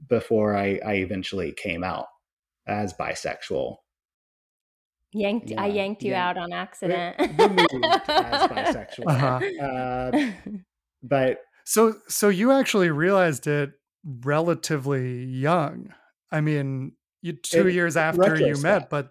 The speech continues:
Speaker 2: Yeah.
Speaker 1: Yeah.
Speaker 3: Uh-huh.
Speaker 1: Yeah.
Speaker 2: Yeah, you were about twenty.
Speaker 1: Yeah, that
Speaker 2: Twenty-ish.
Speaker 1: sounds
Speaker 2: But
Speaker 1: right.
Speaker 2: he, I mean, he knew, but he didn't know what it was, you know? So he knew he was different and had these feelings, but didn't know there was a, you know, thing
Speaker 3: Right.
Speaker 2: for it.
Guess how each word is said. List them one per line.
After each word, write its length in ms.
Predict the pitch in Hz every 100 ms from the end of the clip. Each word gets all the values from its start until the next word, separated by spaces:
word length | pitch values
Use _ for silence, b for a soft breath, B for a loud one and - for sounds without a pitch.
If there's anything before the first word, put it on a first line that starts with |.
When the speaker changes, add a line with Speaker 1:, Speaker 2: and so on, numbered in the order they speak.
| -
Speaker 2:
Yeah. 160 | 180 160
Speaker 1:
Yeah. 220 | 120 78 - _ -
Speaker 3:
Uh-huh. 160 | 143 151
Speaker 1:
Yeah. 240 | 127 110 _ _
Speaker 2:
Yeah, 140 | 202 208
you 100 | 208
were 80 |
about 240 | 202 190 -
twenty. 440 | - 170 151 202 - _ _ _ -
Speaker 1:
Yeah, 80 |
that 80 | -
Speaker 2:
Twenty-ish. 480 | - 196 190 165 175 -
Speaker 1:
sounds 160 | 190
Speaker 2:
But 100 | 233
Speaker 1:
right. 60 | 240
Speaker 2:
he, 240 | 277 277 -
I 80 |
mean, 160 | 247 240
he 180 | 220 262
knew, 600 | 233 233 269 320 359 381 _ _ _ _ _ _
but 180 | 190 226
he 80 | 220
didn't 260 | 220 214
know 240 | 208 202 190
what 240 | 185 180
it 120 | 185 -
was, 440 | 185 175 - - 190
you 100 | 170
know? 220 | - 190
So 240 | - - 196
he 120 | 202
knew 160 | 202 202
he 160 | 202
was 320 | 170 165 - - _
different 360 | 226 220 208 185
and 100 | 196
had 200 | 202 196
these 220 | 180 180
feelings, 400 | 190 180 175 185
but 140 | 190 175
didn't 200 | 190 180
know 140 | 170
there 160 | 170 165
was 160 | 165
a, 160 | 165 160 - _ _ _ _ _ _
you 80 | 175
know, 160 | 151 165 _ _ _ _ _ _ _ _ _ -
thing 160 | 220
Speaker 3:
Right. 100 | 139
Speaker 2:
for 160 | 139 -
it. 140 | 175